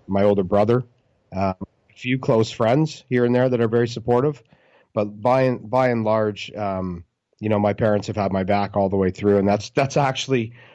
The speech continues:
where the saying comes from that we say on Vitamin Patch Club is, "We have your back," or your shoulder, or your arm, or your wrist, or wherever you want us to stick us, where you want to stick us. But, uh, no, there, it, it was a battle for, you know, I was thirty-seven when I got sober. I'm forty-two now. So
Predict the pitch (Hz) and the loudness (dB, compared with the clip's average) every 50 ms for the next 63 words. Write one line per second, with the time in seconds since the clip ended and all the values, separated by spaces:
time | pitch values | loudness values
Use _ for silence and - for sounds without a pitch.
0 | - _ _ - 113 113 113 113 107 - - 127 120 123 123 123 117 117 110 110 | -20 _ _ -2 0 0 0 0 -4 -2 0 0 2 2 0 0 -2 -2 -2 -2
1 | 107 107 - 113 107 107 107 101 92 107 101 - 117 113 107 104 104 92 101 101 | -4 -6 -6 -4 -4 -2 -2 -4 -4 -6 -6 -2 -2 0 0 0 0 0 0 0
2 | 101 98 98 98 95 104 101 101 107 - - - 104 95 92 90 92 92 87 - | 0 0 -2 -2 -2 -2 -2 -2 -4 -4 -4 -2 -2 -2 0 0 -2 -2 -2 0
3 | 107 104 104 107 101 98 95 98 87 101 113 113 95 87 - - - _ _ _ | 0 0 2 2 0 2 0 0 2 2 2 2 0 -4 -8 -12 -20 _ _ _
4 | _ _ _ _ _ - 131 131 139 147 143 135 139 - 127 110 101 95 98 101 | _ _ _ _ _ 0 2 4 4 4 4 2 2 0 0 0 2 0 -2 -6
5 | 104 - _ _ _ _ _ 123 123 120 120 117 110 101 98 92 92 95 92 95 | -6 -8 _ _ _ _ _ 0 2 4 4 4 4 2 0 -2 -4 -6 -8 -12
6 | _ _ _ _ _ _ - 123 127 127 123 113 110 107 98 98 95 - - 110 | _ _ _ _ _ _ 0 2 4 4 4 4 2 0 -2 -2 -8 -8 -4 0
7 | 110 113 117 117 113 117 110 110 107 107 104 101 101 - - - - - 117 - | 0 2 2 2 2 0 0 2 2 0 0 -2 -6 -8 -14 -14 -8 -8 -8 -8
8 | 110 - 113 _ _ - - 127 117 120 113 113 110 110 107 104 - - - 107 | -8 -16 -16 _ _ -14 -6 -4 -2 -2 -2 -2 0 0 -2 -2 -4 -4 -6 -6
9 | 101 - 95 92 90 - - _ _ _ _ - - - - - _ - 107 101 | -4 -4 -8 -8 -8 -12 -18 _ _ _ _ -20 -20 -20 -20 -20 _ 0 0 0
10 | - - 117 104 101 98 95 92 - - 127 127 120 117 113 117 113 110 113 - | 2 2 2 2 2 2 0 -2 -2 0 2 2 4 4 4 4 2 2 2 0
11 | - 123 120 117 117 123 117 113 127 135 135 131 135 117 107 110 107 107 104 104 | -2 -4 -2 -2 -2 -2 0 2 2 2 2 2 0 0 0 0 0 0 -2 -4
12 | 104 - - 110 107 104 101 98 95 90 _ _ _ _ _ _ _ _ _ 107 | -6 -6 -8 -6 -4 -2 -2 -2 -4 -8 _ _ _ _ _ _ _ _ _ -4
13 | 101 107 104 - - 120 107 107 101 - 113 101 98 101 95 95 95 95 92 95 | -4 -4 -4 -2 -2 -2 -2 -2 -2 -2 -2 -2 0 -2 -2 -2 -2 -2 -2 -4
14 | 92 - 107 98 95 92 92 92 - - 101 95 90 90 - 98 92 95 92 90 | -4 -2 -2 -2 0 -2 -6 -10 -8 -8 -8 -8 -8 -8 -6 -4 -4 -2 -4 -4
15 | 85 - - 107 90 82 82 | -8 -4 -2 -2 -2 -2 -6